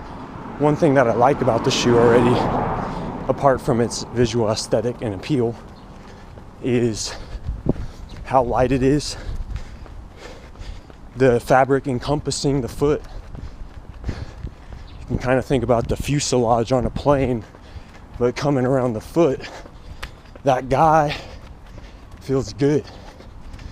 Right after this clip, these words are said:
It's soft, breathable. I don't feel my feet really feel, like, super contained by the shoe, kind of in one, in unison with the shoe.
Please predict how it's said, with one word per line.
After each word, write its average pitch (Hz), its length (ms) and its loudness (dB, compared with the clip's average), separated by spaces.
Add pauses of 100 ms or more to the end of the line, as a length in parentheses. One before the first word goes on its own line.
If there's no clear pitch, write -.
(360)
It's 107 140 -10
soft, - 720 0 (720)
breathable. 127 560 0 (1080)
I 117 80 -2
don't 135 160 4
feel 139 200 0
my 110 120 -2
feet 143 280 -6 (240)
really 135 200 2
feel, 127 280 -2
like, 95 240 -8 (960)
super 120 500 -2 (880)
contained 127 480 0
by 127 140 2
the 104 100 -2
shoe, 139 320 0 (800)
kind 127 260 2
of 107 140 -2
in 120 160 2
one, 120 260 2
in 113 160 -2
unison 117 420 0
with 104 140 -6
the 104 60 -12
shoe. 98 260 -6